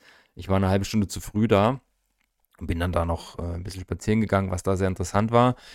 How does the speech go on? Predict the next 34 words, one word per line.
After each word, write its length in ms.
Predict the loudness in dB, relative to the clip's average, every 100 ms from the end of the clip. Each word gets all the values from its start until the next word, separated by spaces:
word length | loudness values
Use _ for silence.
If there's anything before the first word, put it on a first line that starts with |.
| -12
In 160 | -4 0
dem 240 | 2 4
Wein, 400 | 4 4 0 -4 -12 _
äh, 220 | -8 -6 -6
in 80 |
dem 180 | -10 -10
Wein, 300 | -8 -6 -6
in 100 | -4
dem 220 | -4 2
Wald 320 | 4 6 4 2
neben 360 | 2 4 2
dem 140 | 0 0
Weingut 600 | 0 -2 -2 -4 -4 -10 -20 -20 -20 _ _
haben 100 | -6
wir 20 |
einen 60 | -4
Spaziergang 380 | -2 0 2 4
gemacht 180 | 2
zu 100 | 0
so 60 | 0
einer 140 | 0
alten 240 | 2 0 4
Burgruine. 640 | 2 4 2 4 4 2 -4 -18 -12
Da 180 | -4 2
wächst 320 | 2 2 4
wilder 320 | 6 8 8
Wein. 460 | 6 4 0 -6 -12 _
Also 240 | -8 -2 0
wie 120 | 0
früher, 360 | 2 6 8 8
wer 80 |
das 160 | 6 4
nicht 180 | 2 6
weiß, 280 | 6 6